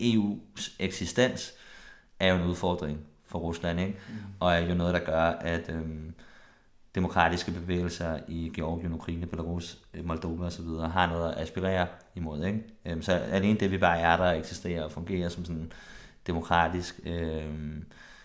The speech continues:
Speaker 1: safe space i virkeligheden, er det jo, hvis man ser globalt på det. Det, det er jo, og at vi ligger så tæt på dem, så sådan, alene, alene det, at vi bare ligger der og gør de der ting,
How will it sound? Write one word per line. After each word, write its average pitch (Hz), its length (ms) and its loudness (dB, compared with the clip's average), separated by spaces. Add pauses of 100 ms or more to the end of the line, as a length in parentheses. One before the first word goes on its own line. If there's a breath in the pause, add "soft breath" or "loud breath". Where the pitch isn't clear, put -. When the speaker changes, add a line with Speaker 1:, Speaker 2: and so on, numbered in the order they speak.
(340 loud breath)
Speaker 1:
safe 92 280 4
space 92 340 2
i 85 40 0
virkeligheden, 85 380 0
er 78 100 -2
det 85 80 2
jo, 82 80 2
hvis 80 160 -8
man 76 80 -6
ser 85 180 -2
globalt 85 400 -4
på 78 100 -4
det. 80 180 -6
Det, 90 200 -2
det 90 80 4
er 87 40 4
jo, 87 240 -2
og 85 120 4
at 82 100 2
vi 87 40 0
ligger 95 200 4
så 95 140 -2
tæt 90 180 -2
på 90 80 -4
dem, 82 260 -2
så 73 180 -10
sådan, 78 280 -8
alene, 110 180 4
alene 120 260 6
det, 117 60 6
at 101 60 4
vi 98 60 4
bare 95 160 8
ligger 98 160 6
der 87 100 6
og 82 60 2
gør 90 140 6
de 87 120 0
der 78 100 -2
ting, 73 280 -6